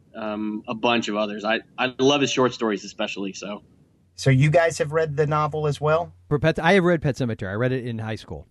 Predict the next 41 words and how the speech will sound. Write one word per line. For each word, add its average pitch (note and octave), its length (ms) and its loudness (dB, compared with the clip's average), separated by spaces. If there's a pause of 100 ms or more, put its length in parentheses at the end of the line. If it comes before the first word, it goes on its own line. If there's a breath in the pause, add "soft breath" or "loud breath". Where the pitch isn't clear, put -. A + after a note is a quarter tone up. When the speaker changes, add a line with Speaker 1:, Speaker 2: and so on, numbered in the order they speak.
Speaker 3:
Yep. G#2 200 -8 (300)
Speaker 2:
Okay. A#2 140 0
Speaker 1:
I C3 120 0
have. B2+ 140 2
Speaker 2:
Okay. B2 120 2
I C3+ 120 2
di-, D#3+ 100 -10 (320)
I F3 100 2
didn't E3+ 180 -2
wanna D#3 160 2
be D3+ 120 -2
the C3+ 100 -4
guy B2+ 300 2
on B2 120 -2
the A#2 60 -8
podcast A#2+ 500 -4
going, A2 260 -6
"Well, B2 160 0
in F#3 100 -2
the F#3 80 -12
book, F3+ 320 2
in E3+ 100 -2
the E3+ 60 -4
book, D3 300 0
in C#3+ 60 0
the C#3+ 60 -2
book." D3 240 4
Speaker 3:
Yes. F#2+ 140 -6
Speaker 2:
So. A2 300 0 (180)
Speaker 3:
<laughs> - 180 -2
Well, D3+ 140 4
and, F3 220 2
and, F3 140 2
ag-, D#3+ 140 -2
and D#3+ 140 2
again, D3 240 4
this C#3+ 160 -2
was, B2 140 -2
you C3+ 60 2
know, A2+ 120 -2 (180)
twenty, B2+ 360 -2